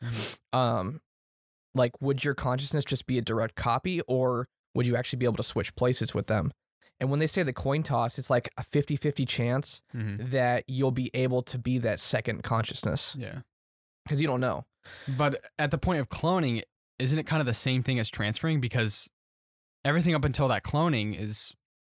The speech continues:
Speaker 1: is everyth-, is what you remember. So you're
Speaker 2: Yeah.
Speaker 1: in that other body.
Speaker 2: Well, think of it like you have a file on your desktop.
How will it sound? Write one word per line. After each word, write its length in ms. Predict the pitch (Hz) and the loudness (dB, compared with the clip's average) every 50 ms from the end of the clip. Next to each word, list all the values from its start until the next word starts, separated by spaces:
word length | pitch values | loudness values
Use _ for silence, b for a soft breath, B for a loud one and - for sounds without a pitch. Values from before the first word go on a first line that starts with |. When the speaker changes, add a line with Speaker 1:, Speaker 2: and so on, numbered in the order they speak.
| _ _ _ _ _ _ _ | _ _ _ _ _ _ _
Speaker 1:
is 160 | - 135 123 127 | -2 2 2 4
everyth-, 260 | 127 127 131 117 - - | 4 2 2 0 0 -2
is 320 | 131 117 104 104 110 - - _ | -2 -2 -2 -4 -6 -8 -12 _
what 220 | - 127 127 123 113 | -4 -2 0 0 0
you 100 | 110 107 | -2 -4
remember. 460 | 85 92 127 147 - - - - - _ _ _ _ _ _ | -4 -2 -2 -2 -4 -6 -8 -12 -14 _ _ _ _ _ _
So 140 | - - 139 | -4 0 2
you're 220 | 131 135 123 107 - | 4 6 6 4 4
Speaker 2:
Yeah. 60 | 147 | 4
Speaker 1:
in 100 | 151 160 | 4 4
that 140 | 147 131 120 | 4 2 2
other 180 | 113 104 104 | 0 0 -2
body. 500 | 101 104 123 131 135 110 - 87 98 139 - _ | 0 0 2 2 2 0 -2 -6 -8 -10 -6 _
Speaker 2:
Well, 80 | 139 131 | -6 -2
think 200 | - - 196 196 | -2 -2 -2 0
of 80 | 247 214 | 0 0
it 100 | 220 196 | 0 2
like 320 | 175 165 151 - - - B B B B B | 2 2 0 0 -2 -10 B B B B B
you 100 | - 143 | 0 2
have 140 | 147 160 151 | 2 2 2
a 60 | 147 | 2
file 380 | 127 - - 147 139 139 139 135 | -2 -2 0 2 2 4 4 2
on 80 | 131 123 | 2 0
your 100 | 120 117 | -2 -4
desktop. 560 | 113 - 120 110 - - - 120 - - - | -2 0 0 0 0 -2 -2 -2 -2 -2 -4